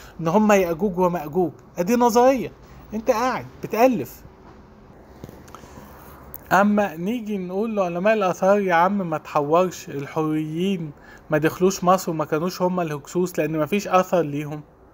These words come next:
ما، زي ما احنا ما بندعوهم إن هم يفكروا بالمنطق، ففي النهاية لازم احنا كمان نكون بنفكر بالمنطق، ما نجيش نقول حاجة ما فيش عليها أي دليل.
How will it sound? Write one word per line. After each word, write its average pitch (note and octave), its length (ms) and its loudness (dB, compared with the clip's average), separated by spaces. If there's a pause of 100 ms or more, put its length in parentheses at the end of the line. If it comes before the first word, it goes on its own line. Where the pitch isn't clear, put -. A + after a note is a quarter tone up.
(560)
ما، B2+ 420 -2 (100)
زي G#3+ 200 6
ما G#3+ 100 2
احنا G#3 180 -2
ما F#3 100 4
بندعوهم D#3+ 640 -2
إن D3 100 -8
هم E3+ 240 -4
يفكروا D#3 800 0
بالمنطق، D3+ 600 -4 (1300)
ففي D3+ 260 2
النهاية G3 600 2
لازم G3 400 -2
احنا G#3 220 -2
كمان D#3 340 -4
نكون F3+ 300 -4
بنفكر E3 440 -6
بالمنطق، G#3 680 -2 (540)
ما B2 100 -6
نجيش C#3+ 360 -8
نقول E3+ 440 2 (420)
حاجة E3+ 420 2
ما E3 120 -2
فيش F3+ 240 -6
عليها F3 320 0
أي F#3+ 220 -6
دليل. G3+ 440 -4